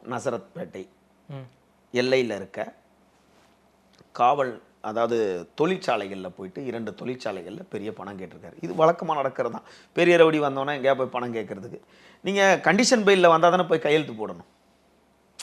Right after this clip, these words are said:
Speaker 1: குண்டர் சட்டத்துல தானே வந்திருக்காரு, அப்போ உடனே கையெழுத்து போடணும்னு அவசியம் கிடையாது. கோர்ட் ஆர்டர் வர்றதுக்கே உங்களுக்கு இருபது நாள், முப்பது நாள் ஆயிடும்.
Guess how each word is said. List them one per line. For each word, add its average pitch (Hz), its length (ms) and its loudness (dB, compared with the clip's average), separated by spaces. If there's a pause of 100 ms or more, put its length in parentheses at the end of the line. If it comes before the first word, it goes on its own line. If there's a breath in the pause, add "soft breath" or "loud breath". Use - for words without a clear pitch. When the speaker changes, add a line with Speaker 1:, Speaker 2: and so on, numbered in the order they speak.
(460 soft breath)
Speaker 1:
குண்டர் 233 220 8
சட்டத்துல 233 320 4
தானே 233 140 4
வந்திருக்காரு, 202 580 0
அப்போ 214 220 0
உடனே 233 260 2
கையெழுத்து 220 420 2
போடணும்னு 214 60 -4
அவசியம் 214 400 0
கிடையாது. 151 260 0
கோர்ட் 214 260 2
ஆர்டர் 202 180 8
வர்றதுக்கே 190 320 4
உங்களுக்கு 190 240 0
இருபது 180 220 2
நாள், 180 140 6
முப்பது 170 300 0
நாள் 175 180 2
ஆயிடும். 147 320 2